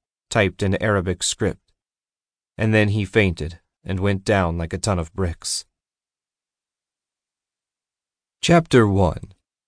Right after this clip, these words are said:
Duly, Harriet and I were seated next to the bed, staring up at our human, who was still fast asleep, even snoring a little.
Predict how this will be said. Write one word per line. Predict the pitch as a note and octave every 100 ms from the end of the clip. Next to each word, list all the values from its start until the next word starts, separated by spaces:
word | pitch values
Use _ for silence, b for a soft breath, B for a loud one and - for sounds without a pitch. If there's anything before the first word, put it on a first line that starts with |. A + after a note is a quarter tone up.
| _ _ _ _ _ _
Duly, | B2 E3+ A#3 G3+ E3
Harriet | B2 D#3+ D3+ C3 A#2+
and | A2 A#2
I | A#2 C#3
were | A#2+ F#2
seated | - E3 B2 G#2+
next | A#2 A2+ - _
to | G#2+
the | F#2+
bed, | F2 A#2 A2 G2+ A2
staring | - C#3+ C#3+ B2
up | B2 B2 -
at | A2
our | G#2 F#2
human, | - D3+ G#2 F2+
who | G#2+ G#2+ A2
was | G#2+
still | - - D3+
fast | B2+ C3+ B2+ A#2 -
asleep, | F#2 C#3 C#3 G#2 - _ _ _ -
even | E3 E3+ G#2
snoring | F2+ - D3 F#3+ B2+
a | D#2+
little. | D#2+ D2+ D#2